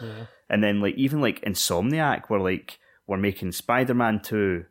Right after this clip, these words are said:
Speaker 2: and we're also making Wolverine." That's probably them for the next four or five years. Like, it seems like, I don't know what's changed, but it seems like teams are going, "Here's our fucking plan for the next five years," rather than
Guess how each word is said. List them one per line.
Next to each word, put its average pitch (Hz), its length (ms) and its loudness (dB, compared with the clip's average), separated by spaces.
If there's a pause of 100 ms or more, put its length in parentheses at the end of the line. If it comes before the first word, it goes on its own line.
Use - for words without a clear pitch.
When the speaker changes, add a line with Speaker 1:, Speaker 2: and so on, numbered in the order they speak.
Speaker 2:
and 104 120 -2
we're 101 100 4
also 143 240 2
making 95 280 -2
Wolverine." 123 640 0
That's 98 160 -8
probably 87 260 -4
them 90 160 -2
for 92 100 -10
the 90 80 -2
next - 300 -8
four 110 260 -2
or 110 60 0
five 113 380 -2
years. 120 360 0
Like, - 280 -4 (200)
it - 140 -6
seems 135 320 0
like, 151 160 0
I 131 60 2
don't 143 140 4
know - 160 0 (280)
what's - 360 2 (120)
changed, 139 500 4
but 135 100 2
it - 40 0
seems 127 260 0
like - 140 0
teams 117 340 0
are 104 80 2
going, 104 500 2 (440)
"Here's 113 520 0
our 92 680 2 (460)
fucking 98 380 -4
plan 92 420 0
for - 100 -14
the 98 80 -2
next 95 220 -4
five 95 360 0
years," 123 380 0
rather 104 300 2
than 92 360 -4